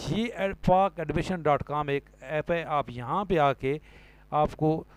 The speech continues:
तमाम कराची के college और university के आपको जो इन्फॉर्मेशन है वो मिल जाएगी आपके सामने। मैं ये पाक एडमिशन डॉट कॉम का link भी दे दूँगा और मैं escape का link भी दे दूँगा और इस video के डिस्क्रिप्शन में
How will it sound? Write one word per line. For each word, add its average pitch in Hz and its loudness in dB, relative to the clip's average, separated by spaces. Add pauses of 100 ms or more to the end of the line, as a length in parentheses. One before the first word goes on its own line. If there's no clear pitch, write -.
(160)
तमाम 214 2
कराची 160 -2
के 156 -10
college 143 0
और 131 -2
university 131 -2
के 143 2 (420)
आपको 139 0 (480)
जो 127 0
इन्फॉर्मेशन 131 0
है 139 -4
वो 123 0
मिल 131 -4
जाएगी 165 -2 (340)
आपके 143 -4
सामने। 151 -6 (320)
मैं 170 -2
ये 175 0 (200)
पाक 170 4
एडमिशन 165 -4
डॉट 156 0
कॉम 170 -2
का 196 -4
link 190 -6
भी 196 -2
दे 190 0
दूँगा 196 0 (500)
और 180 2
मैं 175 -4 (140)
escape 190 -2
का 202 -2
link 190 -4 (100)
भी 190 -2
दे 180 2
दूँगा 180 0 (440)
और 180 2
इस 202 -6
video 160 2
के 160 -2
डिस्क्रिप्शन 147 -4
में 120 -12